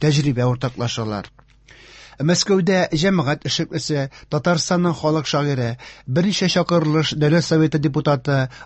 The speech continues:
Разил Вәлиев истәлегенә багышланган әдәби-музыкаль кичә узды. Татарстан рәисе, республика парламенты һәм хөкүмәте исеменнән чарада катнашучыларны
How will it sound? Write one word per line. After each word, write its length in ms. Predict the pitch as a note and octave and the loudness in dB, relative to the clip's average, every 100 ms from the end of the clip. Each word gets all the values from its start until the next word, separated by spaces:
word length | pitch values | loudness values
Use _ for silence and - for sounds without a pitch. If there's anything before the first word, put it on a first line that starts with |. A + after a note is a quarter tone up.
| - | 0
Разил 440 | D3 D3 C3+ E3+ | 2 4 4 2
Вәлиев 360 | D3+ C#3+ E3+ E3 | 2 2 2 0
истәлегенә 500 | D3 E3 D3 C3+ C#3+ | 0 2 2 2 2
багышланган 640 | C#3+ C#3 - B2+ C3 D#3 D#3 - - - | 2 0 0 0 2 0 -2 -6 -12 0
әдәби-музыкаль 960 | D3+ C#3+ B2+ D#3 F3 D3+ C#3+ - C#3+ | 2 4 4 4 4 2 0 0 -2
кичә 320 | B2+ C3+ D3 | 0 0 2
узды. 400 | B2+ A#2 A#2 G#2+ G2+ - - - | 2 0 -2 -6 -8 -16 -14 -4
Татарстан 560 | D#3 E3+ D3+ - C#3 | 0 2 2 2 0
рәисе, 400 | C#3 C#3 B2 C#3+ | 2 0 0 0
республика 400 | C#3+ B2+ F3 E3+ | 0 0 0 0
парламенты 720 | D#3+ D#3 C#3+ C#3 C#3 C3 C3+ | 0 2 2 2 0 0 -2
һәм 240 | A#2 D3 C#3+ | 0 2 2
хөкүмәте 480 | D#3 D#3 C#3 B2 A#2 | 2 2 0 0 -2
исеменнән 540 | C3+ C#3+ D#3 E3 F3 - - | 0 0 2 0 -2 -8 -14
чарада 400 | - E3+ D3+ D3 F3 | 0 2 4 2 0
катнашучыларны 920 | G3 F3 C#3 C#3+ E3 D3+ D3 C#3+ | 0 0 -2 0 2 2 2 0